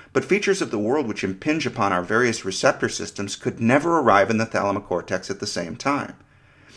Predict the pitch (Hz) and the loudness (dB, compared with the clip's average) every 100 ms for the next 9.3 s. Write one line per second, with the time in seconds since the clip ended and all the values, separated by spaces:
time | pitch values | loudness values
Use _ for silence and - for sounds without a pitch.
0 | - 120 139 143 127 131 - 117 117 107 | -4 2 4 4 2 0 -2 -2 -2 -4
1 | 113 117 98 95 - 98 90 85 90 98 | -2 0 0 -2 -4 -2 0 0 -2 -2
2 | 127 - 104 95 95 98 87 85 - 135 | -4 0 2 2 2 -2 -2 -6 -4 -2
3 | 139 - - - 113 _ _ _ _ _ | -2 -4 -10 -10 -12 _ _ _ _ _
4 | - - - - 208 208 185 127 104 - | -20 -20 -4 -2 0 0 0 0 -2 -2
5 | 165 180 170 113 98 98 101 - 113 123 | -2 0 -2 0 0 2 2 0 2 0
6 | 127 135 107 101 98 98 90 95 87 82 | 0 -2 -2 -2 -2 -2 -2 -4 -4 -6
7 | 82 98 - - 110 107 101 101 98 90 | -6 -10 -10 -4 0 0 0 -2 -4 -4
8 | 87 - 92 - 92 - - 104 90 85 | -4 -4 -6 -6 -10 -12 -4 -4 -4 -6
9 | 69 - | -12 -14